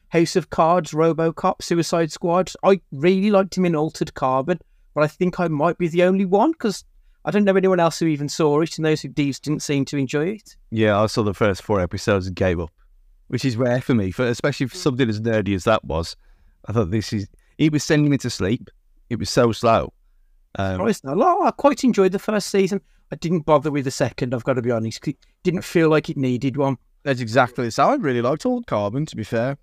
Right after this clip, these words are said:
Speaker 3: I just, um, it's completely slipped under the radar. I don't think anybody knows it even exists, uh, just in the, the recesses of Netflix.
Speaker 2: I saw him in, um, in The Killing.
Speaker 3: Yeah, I remember him in that as well, yeah.
Speaker 2: That was the first time I've seen him in anything in The Killing, which was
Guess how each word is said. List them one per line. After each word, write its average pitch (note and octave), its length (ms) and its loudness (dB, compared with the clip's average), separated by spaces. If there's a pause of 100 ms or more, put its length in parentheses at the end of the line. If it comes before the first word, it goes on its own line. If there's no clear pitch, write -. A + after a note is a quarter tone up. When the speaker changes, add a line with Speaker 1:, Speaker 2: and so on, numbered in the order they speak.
(140)
Speaker 3:
I C#3 80 -4
just, C#3+ 320 -6
um, B2 320 2 (400)
it's C#3+ 160 -4
completely C#3+ 420 0
slipped - 340 -6
under C3+ 160 2
the B2 120 0
radar. A#2+ 320 2
I F3+ 120 0
don't C#3 120 -2
think A#2+ 100 -2
anybody A#2+ 400 0
knows A#2+ 300 -2
it A#2+ 260 -2
even B2 220 0
exists, - 880 -8
uh, A2+ 160 0
just B2 180 -8
in A#2 100 2
the, A2+ 160 0 (360)
the C3 100 -4
recesses B2+ 600 0
of A2 80 -2
Netflix. A#2 400 -4 (840)
Speaker 2:
I - 120 2
saw E3+ 240 2
him C#3+ 160 4
in, A#2+ 180 2
um, G2+ 380 0 (180)
in A2 100 2
The G#2+ 80 2
Killing. G#2+ 360 0 (840)
Speaker 3:
Yeah, C3 220 4
I B2+ 40 4
remember C3 280 2
him C3+ 120 0
in F#2+ 60 -2
that E2+ 220 -6
as F#2+ 100 -10
well, G#2 220 -2
yeah. G2+ 240 -6 (160)
Speaker 2:
That C#3 60 -6
was B2+ 100 -4
the B2+ 60 -4
first B2+ 240 0
time B2+ 100 0
I've A#2 80 0
seen A#2+ 120 0
him A2 100 4
in A#2 80 4
anything A#2 340 0
in A2+ 60 2
The A2+ 80 0
Killing, F#2 320 -2
which F#2+ 160 -6
was G2 200 -4